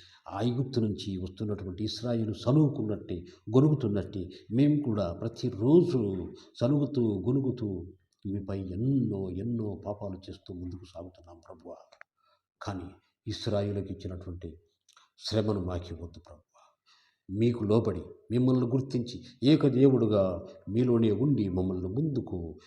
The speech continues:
మీ వెలుగులో నడిపింపజేయండి. అగ్నిస్తంభంగాను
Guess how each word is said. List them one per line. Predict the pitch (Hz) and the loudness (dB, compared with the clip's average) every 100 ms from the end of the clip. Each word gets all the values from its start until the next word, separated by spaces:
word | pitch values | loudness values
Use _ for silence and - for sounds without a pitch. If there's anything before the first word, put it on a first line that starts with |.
| _ | _
మీ | 107 117 | 0 2
వెలుగులో | 113 143 127 101 85 - - - _ _ _ _ _ _ | 4 4 4 2 0 -6 -12 -20 _ _ _ _ _ _
నడిపింపజేయండి. | 104 98 - 98 87 82 82 78 76 - 175 _ _ _ _ _ _ _ _ _ _ _ _ _ _ _ _ _ _ | -4 -4 -4 -6 -8 -10 -12 -14 -16 -16 -20 _ _ _ _ _ _ _ _ _ _ _ _ _ _ _ _ _ _
అగ్నిస్తంభంగాను | 120 107 120 113 - 101 92 92 92 92 90 | -2 0 0 -2 -2 -4 -2 -4 -4 -4 -2